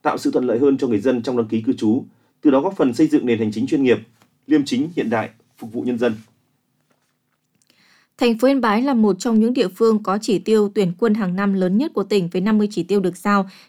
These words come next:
Speaker 2: Để hoàn thành một trăm phần trăm chỉ tiêu được giao năm hai không hai tư, Hội đồng Nghĩa vụ Quân sự thành phố Yên Bái đã phối hợp với các xã phường đẩy mạnh tuyên truyền về công tác tuyển quân,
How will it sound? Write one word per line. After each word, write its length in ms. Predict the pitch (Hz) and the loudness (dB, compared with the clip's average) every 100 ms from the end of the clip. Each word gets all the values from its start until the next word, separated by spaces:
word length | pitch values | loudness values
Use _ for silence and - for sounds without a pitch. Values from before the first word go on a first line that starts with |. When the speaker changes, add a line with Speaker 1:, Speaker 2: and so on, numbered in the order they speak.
| - | -2
Speaker 2:
Để 80 | |
hoàn 200 | 233 233 | 0 0
thành 180 | 226 220 | -2 0
một 120 | 214 214 | 0 -2
trăm 160 | 269 | -4
phần 160 | 262 190 | -4 -4
trăm 200 | 233 220 | -2 -4
chỉ 140 | 220 180 | -2 -2
tiêu 160 | 220 | 0
được 140 | 208 - | 0 0
giao 180 | 214 208 | -2 0
năm 160 | 208 214 | 0 0
hai 100 | 214 | -2
không 180 | 220 214 | -2 -2
hai 80 | |
tư, 280 | 202 214 208 190 - _ | 2 2 2 0 -12 _
Hội 160 | 247 | 2
đồng 180 | 226 226 | 4 4
Nghĩa 120 | 214 | 2
vụ 180 | 247 247 | 2 0
Quân 180 | 202 220 | 2 0
sự 200 | 220 208 | 0 -2
thành 200 | 220 185 | -2 -4
phố 120 | 175 | -2
Yên 120 | 214 | -2
Bái 200 | 208 185 | 0 -2
đã 100 | 190 | -2
phối 160 | 240 254 | -2 0
hợp 200 | 262 190 | 0 -2
với 100 | 175 | -4
các 160 | 185 247 | -6 -6
xã 120 | 226 | -6
phường 300 | 254 226 196 175 - - | -2 0 0 -2 -10 -2
đẩy 160 | 220 | 0
mạnh 220 | 190 185 202 | 2 -2 0
tuyên 180 | 269 | 0
truyền 240 | 233 233 185 | 2 0 0
về 120 | 180 | -2
công 180 | 185 190 | -4 -4
tác 240 | 220 277 - | -4 -8 -2
tuyển 180 | 214 175 | -2 0
quân, 260 | 220 226 | 2 2